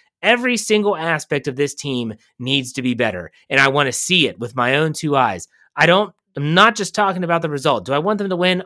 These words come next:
Obviously. Come on. But I'm talking about, I want them to actually go out there and put it together. Look like a playoff team.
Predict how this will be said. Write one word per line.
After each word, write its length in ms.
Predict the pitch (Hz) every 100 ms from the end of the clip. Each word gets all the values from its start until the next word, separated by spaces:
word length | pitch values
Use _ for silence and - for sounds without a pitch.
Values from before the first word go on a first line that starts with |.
| -
Obviously. 640 | 135 113 95 - 82 76 _
Come 160 | - 151
on. 200 | 104 80 _ _ _ _ -
But 140 | 160
I'm 180 | 143 156
talking 400 | 175 202 214 202
about, 220 | 165 165
I 100 | 135
want 400 | 127 131 175 208
them 220 | 208 202 180
to 260 | - 160
actually 400 | 147 139 - 135
go 260 | 107 143 165
out 200 | 160 156
there 360 | 131 127 127 -
and 240 | 117 107 -
put 400 | - 156 175 - _ _
it 300 | 143 151 151 _
together. 640 | - 117 95 120 120 87 - _ _ _ _ _ _ _ -
Look 500 | 123 156 214 208 - _
like 300 | 131 160 175
a 100 | 160
playoff 520 | - 156 170 165 139
team. 380 | - 143 107 85